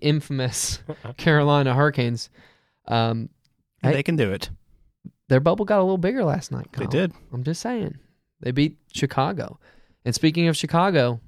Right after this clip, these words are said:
Speaker 1: rounding out on our next recording night, <laughs> so once again, I don't know how we keep planning this, but
Speaker 2: Just luck of the draw
Speaker 1: we will
Speaker 2: when we do this.
Speaker 1: update you at a home game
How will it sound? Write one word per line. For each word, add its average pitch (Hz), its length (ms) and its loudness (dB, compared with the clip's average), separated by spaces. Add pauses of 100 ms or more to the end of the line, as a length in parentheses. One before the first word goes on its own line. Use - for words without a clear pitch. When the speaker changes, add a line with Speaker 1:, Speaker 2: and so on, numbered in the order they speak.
(560)
Speaker 1:
rounding 139 320 2
out 139 260 2 (320)
on 156 400 2 (300)
our 151 160 2
next 156 280 2
recording 156 440 0
night, 123 280 2
<laughs> - 0 -
so - 220 2
once 127 320 0
again, 151 500 0
I 123 100 0
don't 131 120 0
know 135 100 2
how 147 220 2
we 143 100 2
keep 139 260 -4
planning 135 400 2
this, 107 320 -12
but 107 240 -8 (800)
Speaker 2:
Just 117 180 -8
luck 113 180 2
of 113 60 2
the 117 60 2
draw 113 120 4 (100)
Speaker 1:
we - 20 4
will 131 120 6
Speaker 2:
when 123 60 6
we 113 80 2
do 110 120 0
this. 135 240 4
Speaker 1:
update 127 180 4
you 110 380 -2 (1120)
at 117 140 2
a 113 60 4
home 160 340 2
game 110 460 2